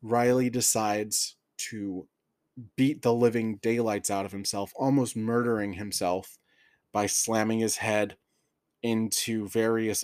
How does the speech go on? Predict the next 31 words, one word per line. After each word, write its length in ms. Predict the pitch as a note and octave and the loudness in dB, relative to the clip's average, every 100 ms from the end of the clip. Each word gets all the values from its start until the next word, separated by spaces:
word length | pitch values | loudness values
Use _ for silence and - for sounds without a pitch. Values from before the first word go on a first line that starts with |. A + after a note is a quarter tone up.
| - | -2
objects, 560 | G#2 A2+ A2+ G#2 - A#2 | 0 0 0 -2 -2 -2
mostly 400 | C3 C#3 - C3 | 0 2 2 0
the 80 | A#2 | 0
tables. 720 | - A2+ G#2 A2 A2 - - _ _ _ _ _ - | -2 -4 0 0 0 -4 -8 _ _ _ _ _ -6
Um, 440 | G#2 G2+ F#2+ F#2 | 0 0 -2 -4
but 320 | - G#2 G2 A2 | 0 0 0 0
right 220 | A2+ - | -2 -2
before 320 | A2+ - A2+ | -8 -4 -2
he's 140 | A2 | -4
gonna 280 | - G#2 G#2+ G2 _ | -6 -6 -6 -8 _
do 200 | - A2+ | -4 -2
what 240 | A2+ A2+ C3+ | 0 -2 0
looks 280 | A#2 - A2+ | -2 0 -2
like 180 | A2+ | -2
the 80 | - | -6
finishing 460 | - A#2 A2+ B2 A#2 | -2 -2 0 -2 2
blow, 400 | C3 C#3 C#3 C3+ _ - _ _ _ _ | 4 4 4 -2 _ -20 _ _ _ _
his 200 | - A2+ | -6 -2
sister 460 | - - B2 - A#2+ | 2 2 2 0 -2
comes 380 | - A#2+ A#2 A2+ | 0 0 0 0
in 200 | A2+ A2+ | 0 0
and 300 | F#2+ G2 G2+ | -2 -4 -6
puts 280 | - A2+ - | -4 -4 -2
her 160 | A2+ | -2
hand 280 | F#2+ A2 G#2+ | -2 -4 -4
in 80 | G#2+ | -4
front 200 | G2+ G#2+ | -6 -6
of 40 | |
his 120 | G2+ - | -6 -8
head. 300 | G2 F#2 - D2+ _ _ _ _ _ _ _ G#2 | -6 -6 -10 -20 _ _ _ _ _ _ _ 0
Um, 680 | G2+ G2 F#2 E2+ D#2+ F2+ | 4 4 0 -2 -8 -12